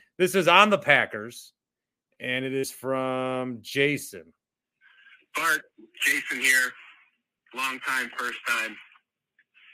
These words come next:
Speaker 2: Just wanted to call after listening to Matt LaFleur's press conference today. I wanted to punch my computer screen. Um, his reluctance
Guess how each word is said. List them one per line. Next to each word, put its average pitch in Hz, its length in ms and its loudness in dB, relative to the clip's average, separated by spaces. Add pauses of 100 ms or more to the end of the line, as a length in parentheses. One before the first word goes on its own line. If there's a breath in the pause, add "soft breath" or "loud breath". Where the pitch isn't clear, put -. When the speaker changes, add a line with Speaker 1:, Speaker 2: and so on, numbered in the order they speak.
(260 soft breath)
Speaker 2:
Just - 40 -8
wanted 160 160 -2
to - 60 -6
call 139 300 -2
after - 240 -4
listening 131 420 -8
to 113 300 -2
Matt 123 240 0
LaFleur's 123 600 -6 (720)
press 135 160 -2 (100)
conference 127 420 -4
today. 123 260 0 (200)
I 107 80 -12
wanted 120 240 -4
to 120 60 -12
punch 120 320 -6
my 120 180 -8
computer 117 380 -4
screen. 110 400 -6 (1400)
Um, 107 420 -8 (1000)
his - 180 -4
reluctance 139 580 -8